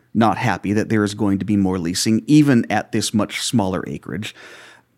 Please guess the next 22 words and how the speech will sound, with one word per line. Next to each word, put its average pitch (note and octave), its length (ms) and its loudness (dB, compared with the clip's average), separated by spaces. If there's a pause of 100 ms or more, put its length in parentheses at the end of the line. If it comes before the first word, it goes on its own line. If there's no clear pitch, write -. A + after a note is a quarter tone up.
(140)
The C#3+ 180 4
reason B3+ 520 2
we F3 140 6
at - 120 0
the D3+ 80 2
Center D3+ 240 2
for D3 120 -2
Western B2+ 340 2
Priorities A#2 640 4
came C3+ 240 4
out B2 220 2
in A#2 160 4
support - 580 0
of B2+ 180 0
this B2 240 2
restart A2+ 520 0
in C#3+ 180 8
this A#2 220 4
way F2+ 400 0 (320)
is A#2+ 180 0
pretty G#2 280 -2
simple. - 380 -6